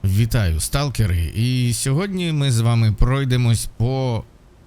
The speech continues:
так званим пасхальним яйцям в грі Stalker два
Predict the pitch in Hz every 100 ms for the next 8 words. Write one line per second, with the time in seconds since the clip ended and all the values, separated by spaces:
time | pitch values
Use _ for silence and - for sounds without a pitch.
0 | - - 120 110 110 123 120 110 - 110
1 | 123 120 110 104 101 107 90 - 87 87
2 | 92 92 - 90 90 92 95 82 73